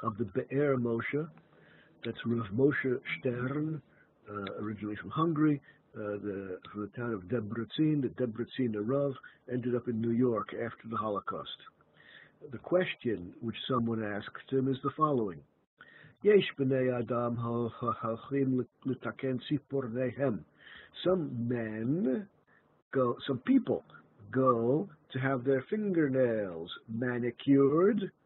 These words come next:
"Etzel chanut shenashim osot hadavar." And the, the, the, the, the, the, the shop you go to is a place which is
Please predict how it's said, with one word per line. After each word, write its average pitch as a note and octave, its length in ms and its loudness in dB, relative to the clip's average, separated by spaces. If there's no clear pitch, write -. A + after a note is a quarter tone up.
"Etzel C#3+ 340 0
chanut G#3 440 0
shenashim G#3 480 2
osot A3 500 0
hadavar." C#3 500 4
And A#2+ 280 -2
the, B2 300 2
the, A#2+ 180 0
the, A#2 100 -4
the, A2 540 -4
the, G2+ 140 -6
the, G#2 200 -4
the A2 160 -6
shop A#2 260 -2
you C#3 160 2
go D3 300 2
to B2 380 2
is C3 260 -2
a B2 380 4
place F3+ 340 2
which C#3 160 -2
is C3+ 80 2